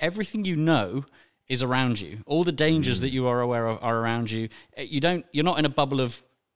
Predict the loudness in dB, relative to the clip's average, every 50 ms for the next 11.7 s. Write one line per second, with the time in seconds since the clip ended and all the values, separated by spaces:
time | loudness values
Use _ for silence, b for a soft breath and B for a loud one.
0 | _ _ _ -6 -2 -2 -2 -2 -2 -2 0 2 2 2 2 0 0 -2 -4 -4
1 | -4 -4 -2 -4 -6 -10 _ _ _ _ _ -6 -6 -6 -6 -8 -12 _ _ _
2 | _ -20 -20 -14 -14 -14 -8 -2 0 2 2 2 2 2 2 0 0 -4 -12 -16
3 | -12 -6 -2 2 4 4 4 2 0 -6 -10 -12 B B B B B -8 -8 -4
4 | -2 -2 0 0 0 0 0 -2 -2 0 -2 -2 0 0 -2 -2 -4 -6 -6 -6
5 | -4 -4 -4 0 0 2 2 2 2 0 0 -2 -4 -6 -4 -2 -2 -2 -2 -4
6 | -4 -2 -2 0 0 -2 -2 -4 -2 -2 -2 0 0 0 2 2 2 0 0 -2
7 | -4 -4 B B B B B B B -4 -2 -2 -2 -2 -2 -2 -2 -2 -4 -8
8 | _ -4 -2 0 2 2 0 0 -2 -2 -2 -4 -4 -6 -8 -12 _ _ 0 0
9 | 2 2 0 -2 -2 -2 -4 -6 -4 -2 -2 -2 0 -4 -4 -2 -2 -2 -2 -2
10 | -4 -6 -6 -6 -4 -4 -4 -6 -6 -4 -4 -6 -6 -6 -8 -6 0 2 2 2
11 | 2 0 -4 -6 -6 -6 -6 -4 -4 -2 -2 -2 -4